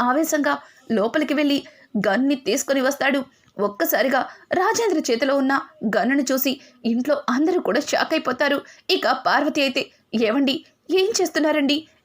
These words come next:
ఇప్పుడు ఆ గన్ ఎందుకు?" అని అంటుంటే, "లేదు, లేదు పార్వతి, ఈరోజు దాన్ని చంపేస్తాను.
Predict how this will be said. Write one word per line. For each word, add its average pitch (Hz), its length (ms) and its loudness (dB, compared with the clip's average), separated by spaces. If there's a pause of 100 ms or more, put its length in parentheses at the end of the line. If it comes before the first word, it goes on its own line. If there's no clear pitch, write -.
ఇప్పుడు 294 300 0 (1000)
ఆ 427 80 2 (180)
గన్ 254 160 4
ఎందుకు?" 311 420 0 (200)
అని 311 380 0
అంటుంటే, 277 440 0 (320)
"లేదు, 247 340 2 (360)
లేదు 285 320 2
పార్వతి, 269 560 -2 (220)
ఈరోజు 226 560 0 (380)
దాన్ని 262 440 0 (160)
చంపేస్తాను. 269 960 0